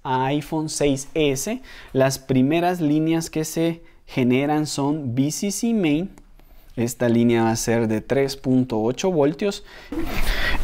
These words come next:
Y vamos a tener una ba-, una línea que se va a llamar P P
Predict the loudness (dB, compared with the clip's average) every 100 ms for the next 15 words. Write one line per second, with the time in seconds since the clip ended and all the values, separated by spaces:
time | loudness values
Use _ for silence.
0 | 4 4 4 2 2 2 2 4 4 4
1 | 2 2 0 0 2 2 2 0 -4 -2
2 | 2 4 4 4 4 4 4 2 2 2
3 | 4 4 4 4 4 4 4 2 -2 0
4 | 2 0 0 0 2